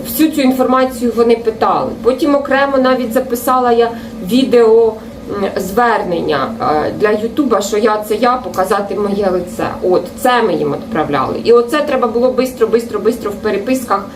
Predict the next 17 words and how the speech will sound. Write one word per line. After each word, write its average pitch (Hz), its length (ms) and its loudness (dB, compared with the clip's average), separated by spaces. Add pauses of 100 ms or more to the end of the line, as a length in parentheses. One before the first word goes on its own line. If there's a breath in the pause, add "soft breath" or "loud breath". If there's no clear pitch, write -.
(280 loud breath)
зробити. 180 500 0
Слава 240 380 2
Богу, 262 380 0
що 202 140 -8 (120)
це 220 120 0
все 202 240 0
відновили. 208 600 2
Я 180 180 0
ж - 180 -8
кажу, 156 260 -8
що - 100 -10
дуже 214 260 0
вдячна 190 480 -2 (340 loud breath)
Анастасії, 202 800 0
яка 202 320 0
помогала. 202 680 0
Представте, - 520 -4